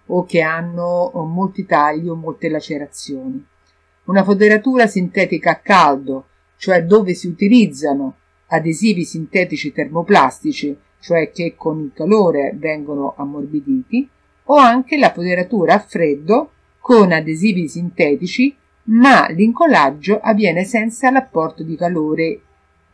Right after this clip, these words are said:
e perciò, eh, possono essere, può essere usato questo metodo, eh,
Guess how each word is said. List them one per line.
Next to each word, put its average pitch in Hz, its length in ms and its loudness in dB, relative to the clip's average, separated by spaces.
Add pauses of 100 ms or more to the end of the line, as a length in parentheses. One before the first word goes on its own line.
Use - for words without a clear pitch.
(460)
e - 140 -6
perciò, 254 580 4 (240)
eh, 156 300 -6
possono 180 420 -4
essere, 170 680 -2 (680)
può 170 160 0
essere 175 320 0
usato 170 500 4
questo 190 300 -2
metodo, 208 580 0 (260)
eh, 165 480 -4